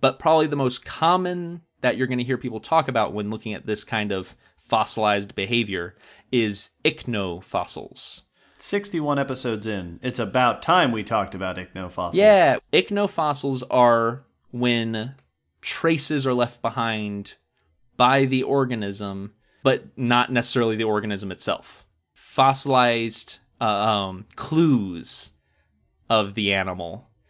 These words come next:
Speaker 2: Yes. Footprints, burrows, anything that they, you know, nests and, and, and things like that.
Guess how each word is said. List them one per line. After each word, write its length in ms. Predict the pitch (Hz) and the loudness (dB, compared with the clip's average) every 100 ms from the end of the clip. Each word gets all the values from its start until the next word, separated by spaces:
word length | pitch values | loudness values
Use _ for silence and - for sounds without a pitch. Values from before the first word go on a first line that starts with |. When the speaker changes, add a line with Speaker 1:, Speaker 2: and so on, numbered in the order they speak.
| _ | _
Speaker 2:
Yes. 380 | 95 - - - _ - | -12 -10 -12 -16 _ -20
Footprints, 920 | _ - 160 160 - - - - - _ _ _ | _ -4 -4 -4 -12 -12 -14 -16 -18 _ _ _
burrows, 1120 | 131 127 113 101 92 90 85 82 - - - _ _ _ - | 2 4 2 0 -2 -6 -10 -14 -14 -16 -18 _ _ _ -6
anything 580 | 131 139 139 135 127 | -2 0 0 -2 -2
that 160 | 117 113 | -4 -4
they, 280 | 110 107 95 | -4 -4 -2
you 160 | 131 104 | -2 -2
know, 60 | |
nests 600 | 98 127 135 - - - | -2 -2 0 -2 -6 -8
and, 260 | 120 110 104 | -8 -8 -8
and, 220 | 107 107 107 | -8 -10 -10
and 160 | 107 | -8
things 240 | 117 107 101 | -8 -6 -6
like 200 | 98 101 | -8 -10
that. 280 | 62 - | -14 -14